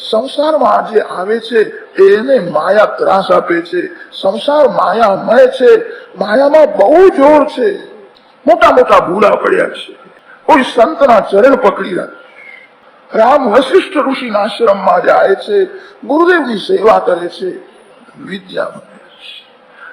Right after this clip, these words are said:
રામજીને શું ભણવાનું હતું? રામના શ્વાસમાંથી વેદો પ્રગટ થયા છે. એવું વર્ણન આવે છે, "યસ્ય નિશ્વસિતમ વેદઃ",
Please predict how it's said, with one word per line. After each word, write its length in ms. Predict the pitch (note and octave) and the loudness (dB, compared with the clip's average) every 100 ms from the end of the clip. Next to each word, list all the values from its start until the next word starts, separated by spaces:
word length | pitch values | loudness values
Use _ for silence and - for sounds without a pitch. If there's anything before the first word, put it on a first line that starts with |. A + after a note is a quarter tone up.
| A#3+ | -10
રામજીને 360 | B3+ A3+ G3+ G3 | -10 -8 -10 -10
શું 260 | - G#3+ | -12 -10
ભણવાનું 460 | F3+ G3 G3 F3+ E3+ | -6 -2 -2 -4 -10
હતું? 340 | - B3+ - - - - - | -4 -4 -4 -12 -20 -10 -6
રામના 460 | F#3 G3 G#3 A#3 A3 | -4 -4 -6 -4 -4
શ્વાસમાંથી 1080 | - - D#3+ F#3 B3+ - G#3+ G3+ A3 C#4 C#4+ | -6 -10 -6 -2 -2 -4 -6 -4 -2 -2 -2
વેદો 580 | F3 E3+ G3+ C4+ F4+ | -2 2 2 4 4
પ્રગટ 400 | - G#3 G3 - | 2 0 0 -2
થયા 280 | - - - | -6 -8 -10
છે. 840 | - - - _ _ _ _ - D4 | -18 -20 -20 _ _ _ _ -4 2
એવું 180 | F4+ C#4 | 4 4
વર્ણન 240 | A#3+ A3+ | 2 2
આવે 260 | G3 G3 G#3 | 0 0 -2
છે, 380 | - B3 F#3 - - _ | -4 -10 -10 -14 -20 _
"યસ્ય 400 | E3+ G3 - D#4 | -2 0 -2 -6
નિશ્વસિતમ 760 | C4+ G3+ - C4 C4 C4 D#4 D4+ | -4 -6 -4 -2 -2 0 0 0
વેદઃ", 360 | - - E4+ | -2 0 2